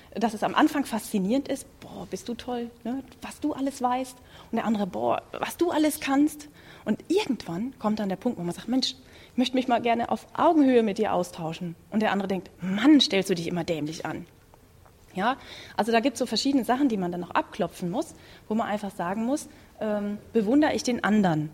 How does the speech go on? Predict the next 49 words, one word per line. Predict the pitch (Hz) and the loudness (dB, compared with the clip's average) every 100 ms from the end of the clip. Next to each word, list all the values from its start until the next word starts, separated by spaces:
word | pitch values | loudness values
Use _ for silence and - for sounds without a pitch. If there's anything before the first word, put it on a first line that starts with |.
| - - - - - - - - - | -14 -20 -20 -20 -20 -20 -20 -6 2
äh, | 190 185 | 2 4
in | 208 196 | 4 6
de-, | 220 214 | 6 4
in | 208 196 | 2 2
der | 202 | 2
Art, | 185 196 - 190 | 2 0 -2 0
wie | 202 | 2
er | 196 - | 4 4
ist | 196 - - - | 0 -4 -18 -6
und | 190 | -4
was | 180 170 | -2 -4
er | 160 | -8
kann." | - 147 156 - - - - - - - - - - - - _ - _ _ 208 - - - - - | -8 -8 -10 -14 -20 -20 -20 -20 -20 -20 -20 -20 -20 -20 -20 _ -20 _ _ -18 -18 -20 -20 -20 -6
Dazu | 185 196 277 | -4 2 4
muss | 269 220 | 4 2
ich | - | 0
sagen, | 196 233 262 - | 4 4 2 4
ähm, | 196 196 190 - | 4 4 2 4
dann | 202 | 6
war's | 190 226 | 6 6
dann | 240 214 | 2 2
irgendwann | 226 220 196 180 | 2 2 0 0
an | 180 | 2
mir | 180 240 330 - | 2 4 2 0
zu | - | -4
sagen, | 208 180 208 240 | -2 0 0 0
als | 190 | -2
ich | 202 | -2
dann | 202 | -2
gemerkt | 185 170 185 240 | -2 0 0 0
hab, | 214 | 0
was | 185 | -2
ich | 185 | -2
am | 185 | -2
Anfang | 160 202 202 | -2 0 -2
nicht | 180 165 | 0 0
wahrhaben | 175 202 196 | 0 0 0
wollte, | 202 254 262 - - - | 0 0 -4 -8 -20 -6
dass | 190 185 | -4 0
nämlich | 196 185 | 0 -2
dieser | 202 220 | -2 0
junge | 214 202 | 2 2
Mann | 190 185 | 0 -2
sich | 185 | -2
in | 175 | -2
mich | 160 - | -2 -2
verliebt | 160 151 - | -4 -4 -8
hatte. | 143 131 - _ - - - | -12 -12 -16 _ -20 -16 -8
Ja. | 185 | -6